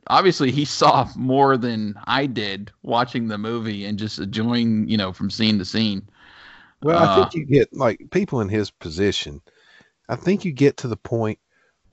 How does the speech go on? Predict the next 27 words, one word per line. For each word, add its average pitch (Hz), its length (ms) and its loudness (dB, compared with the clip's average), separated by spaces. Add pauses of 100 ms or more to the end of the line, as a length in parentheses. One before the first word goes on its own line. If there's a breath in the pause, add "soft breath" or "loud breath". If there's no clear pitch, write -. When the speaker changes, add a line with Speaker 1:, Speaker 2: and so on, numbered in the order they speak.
(140)
Speaker 2:
where 120 180 4
you 117 240 -6
can't - 640 -4 (760 soft breath)
just 143 340 4
enjoy 110 380 4
a 95 40 4
movie 101 320 -2
for 85 160 -10
what 92 240 -2
it 85 100 -6
is. 78 440 -6 (480)
And 87 440 -6 (440)
something 127 360 0
like 98 260 0
this, 113 240 0
I 92 60 -2
think, 95 260 -6
really 92 220 -2
hammers 90 300 -4
that 80 200 -4
point 80 280 -4
home. 98 300 0
And 90 100 -4
how 143 160 2
could 143 180 0
you, 107 300 0
anybody, 117 720 0